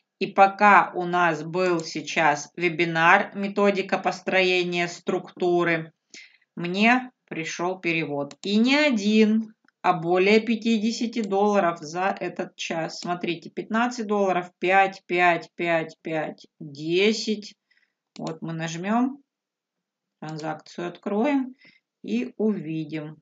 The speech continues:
Вот Ирина Агапова, мой сертификат, двадцать девятое апреля. И также человек оплатил у нас, эм, марафон. И мне пришло еще три доллара, два, два,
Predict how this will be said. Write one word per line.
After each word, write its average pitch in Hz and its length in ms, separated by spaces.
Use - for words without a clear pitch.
Вот 147 260
Ирина 160 380
Агапова, 247 520
мой 214 200
сертификат, 190 800
двадцать 175 380
девятое 160 640
апреля. 202 760
И 247 280
также 247 360
человек 208 540
оплатил 190 640
у 170 40
нас, 165 500
эм, 151 400
марафон. 160 920
И 170 60
мне 165 180
пришло 170 320
еще 156 180
три 220 240
доллара, 175 460
два, 175 400
два, 156 500